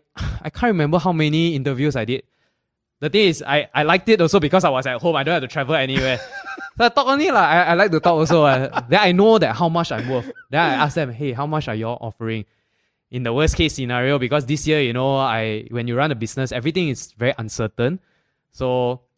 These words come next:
Speaker 1: I even had, I mean, I'm not gonna lie, I had thoughts of going back to corporate
Speaker 2: Mm.
Speaker 1: if it's a high paying job.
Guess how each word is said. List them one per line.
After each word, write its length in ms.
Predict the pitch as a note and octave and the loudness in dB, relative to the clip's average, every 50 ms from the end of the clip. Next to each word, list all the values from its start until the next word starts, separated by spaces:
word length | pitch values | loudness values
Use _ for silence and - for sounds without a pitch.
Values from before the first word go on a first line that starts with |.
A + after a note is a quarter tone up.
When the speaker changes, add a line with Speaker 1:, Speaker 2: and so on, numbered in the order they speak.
| _ - | _ -4
Speaker 1:
I 240 | - D#3+ E3+ F3 F3 | 0 0 2 2 2
even 180 | E3+ F#3+ A#3 | 4 4 2
had, 300 | G3 C#3+ D3+ C#3 - _ _ _ | 2 2 -2 -2 -4 _ _ _
I 60 | - C3 | -4 0
mean, 140 | D3+ F3+ | 2 4
I'm 40 | F3 | 4
not 140 | F3+ G#3+ G#3 | 4 4 4
gonna 160 | F3+ F#3 D#3 C#3 | 4 4 4 4
lie, 180 | C3 C3+ C#3+ D#3 | 4 4 4 2
I 140 | E3+ D3 B2 | 2 0 0
had 240 | A#2 C#3 A#2+ _ - | 0 -2 -2 _ 0
thoughts 280 | - F3 F3+ E3+ - | 4 4 4 4 2
of 200 | C#3+ A#2 A2+ - | -2 -4 -4 -4
going 260 | - C3 C3+ C#3 C#3+ | -2 0 0 2 2
back 240 | C#3 D3 C#3 - _ | 2 2 2 0 _
to 240 | - A#2+ G#2+ G#2+ G2+ _ | -8 -6 -6 -6 -8 _
corporate 500 | - - A2 - - C3+ C3+ D3 - - _ - | -6 -6 -6 -4 0 0 2 2 0 -2 _ -6
Speaker 2:
Mm. 240 | F3 F3 D#3+ C#3 C#3+ | -4 -4 -2 0 0
Speaker 1:
if 140 | C3+ A#2+ | 0 0
it's 160 | B2+ A#2+ - A#2+ | -2 -6 -4 -2
a 160 | G#2+ G#2+ G#2 | -4 -4 -4
high 200 | - C#3 C3+ C3+ | -2 0 0 0
paying 360 | - - A#2+ A2+ A#2 A#2+ A#2+ | 0 -2 -2 -2 -2 -4 -4
job. 260 | - A#2 A2+ A2+ C3 | -2 -2 -2 -2 -4